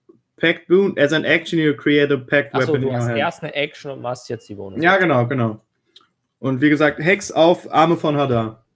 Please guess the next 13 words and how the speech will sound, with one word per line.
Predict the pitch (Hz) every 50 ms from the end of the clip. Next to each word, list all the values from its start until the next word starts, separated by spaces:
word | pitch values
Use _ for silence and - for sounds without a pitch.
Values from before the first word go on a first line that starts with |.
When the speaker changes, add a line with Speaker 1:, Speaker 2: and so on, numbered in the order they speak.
| _ _ _ _ _ _ _ -
Speaker 2:
Mhm. | 117 123 151 170 - _ _ _ _ _ _ - - _ _ _ _ - - - _
Speaker 1:
Für | - - 139
die | 135 135 135 131 131 120
Disadvantage, | 139 123 139 131 113 131 127 120 117 117 113 - - -
für | - 123
den | 123 120
Disadvantage | 117 110 117 120 113 117 113 113 113 117 -
Roll. | 120 117 113 110 - - - _ _ _ _ _ _ _ _ _ _ _ _ _ _ _ _ _
Und, | - 139 139 139 139 139 139 131
ähm, | 143 139 139 135 135 139 139 139 -
ich | - 123 - - _ _ _ _ _
weiß | - 107 135 - -
jetzt, | 233 226 - - - _